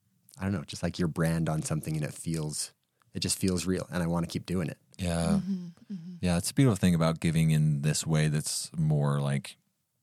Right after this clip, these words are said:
Speaker 2: like, uh, like, real or in, in, in person or tangible is there's no other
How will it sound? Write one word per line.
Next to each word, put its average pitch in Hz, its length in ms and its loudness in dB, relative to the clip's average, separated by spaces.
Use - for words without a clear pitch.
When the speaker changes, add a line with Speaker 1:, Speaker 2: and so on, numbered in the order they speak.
Speaker 2:
like, - 140 -8
uh, - 100 -8
like, 78 200 -6
real 80 240 2
or 71 460 -2
in, 76 400 0
in, 151 320 0
in 78 140 2
person 73 680 0
or 71 400 0
tangible 65 720 -2
is 78 440 2
there's 80 280 2
no 101 560 6
other 82 600 2